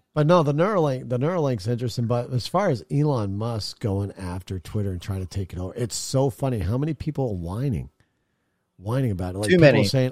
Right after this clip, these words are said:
Speaker 1: "I'm
Speaker 2: Too
Speaker 1: gonna,
Speaker 2: many.
Speaker 1: I'm gonna leave Twitter if Elon Musk takes over." Da, da, da.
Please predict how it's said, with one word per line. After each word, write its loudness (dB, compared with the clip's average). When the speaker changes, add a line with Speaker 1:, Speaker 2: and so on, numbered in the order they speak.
Speaker 1:
"I'm 2
Speaker 2:
Too 12
Speaker 1:
gonna, 12
Speaker 2:
many. 10
Speaker 1:
I'm 4
gonna 4
leave 4
Twitter 0
if -4
Elon 0
Musk -2
takes -4
over." 0
Da, 0
da, 2
da. 0